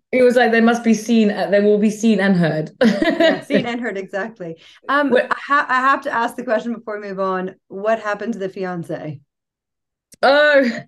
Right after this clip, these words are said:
Speaker 1: <laughs> I, I think I, I, I moved to, I moved to Mecca, and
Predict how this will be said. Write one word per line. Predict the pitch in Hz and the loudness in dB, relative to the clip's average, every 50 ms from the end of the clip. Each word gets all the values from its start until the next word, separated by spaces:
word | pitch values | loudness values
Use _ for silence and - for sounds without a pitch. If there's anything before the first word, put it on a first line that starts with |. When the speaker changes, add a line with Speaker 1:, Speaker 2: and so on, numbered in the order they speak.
| _ _ _ _ - 508 - - _ _ _ | _ _ _ _ -12 -12 -12 -12 _ _ _
Speaker 1:
<laughs> | _ _ _ _ _ _ _ _ _ _ _ _ _ _ _ - | _ _ _ _ _ _ _ _ _ _ _ _ _ _ _ -4
I, | 254 277 - 247 269 | -4 0 2 2 2
I | 269 | 2
think | 269 330 320 294 285 | 2 2 0 2 4
I, | 254 220 233 208 226 | 4 4 4 4 4
I, | - 214 233 226 220 226 240 | 4 2 2 2 0 0 2
I | |
moved | 220 226 233 240 247 226 - - | 2 4 4 2 2 -2 -4 -2
to, | - 233 214 202 196 190 185 - | 2 4 4 4 4 2 2 0
I | - | -2
moved | 185 190 190 185 185 - - | -2 0 -2 -2 -2 -4 -2
to | - 185 175 165 160 - - | 0 2 2 2 0 -4 -8
Mecca, | - 156 190 190 185 - 160 147 147 143 | -6 -4 -4 -4 -2 -2 -2 -2 -2 -4
and | 165 156 156 160 160 156 156 | -6 -6 -4 -4 -4 -4 -6